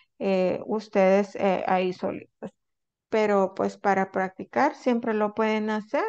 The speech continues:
Yo sé que a veces no se pueden unir por tal vez problemas técnicos o como les digo que se, se venció el botoncito, pero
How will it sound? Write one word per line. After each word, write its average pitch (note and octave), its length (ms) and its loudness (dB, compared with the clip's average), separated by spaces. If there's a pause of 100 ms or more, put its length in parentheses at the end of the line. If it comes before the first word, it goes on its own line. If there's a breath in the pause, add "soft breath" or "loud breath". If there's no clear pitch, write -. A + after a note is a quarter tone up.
(160)
Yo G#3 180 -2
sé G#3 180 -6
que A3 120 -4
a G#3 60 2
veces G#3 340 -2
no G3+ 160 -2
se G3+ 140 -6
pueden F#3+ 380 2
unir F#3+ 300 -4
por G3 300 -4 (300)
tal F#3+ 200 2
vez G#3 140 -2
problemas F#3+ 540 -2
técnicos G#3 480 -2
o G3 80 -2
como F#3 180 -6
les G3 120 -8
digo G3 220 0
que F#3+ 140 -4
se, - 300 -10 (440)
se A3 120 2
venció G3+ 320 2
el G3 80 2
botoncito, G#3 840 -4
pero - 360 -2